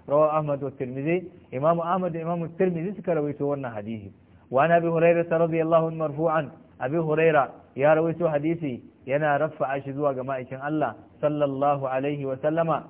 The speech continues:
yace, "Inna sharran nasi inda Allah yawm al-qiyama, mafiya sharrin mutane a wajen Allah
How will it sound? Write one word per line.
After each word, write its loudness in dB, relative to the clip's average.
yace, -2
"Inna -4
sharran 0
nasi -2
inda -2
Allah 4
yawm 0
al-qiyama, 0
mafiya 0
sharrin -2
mutane -6
a -2
wajen 0
Allah 0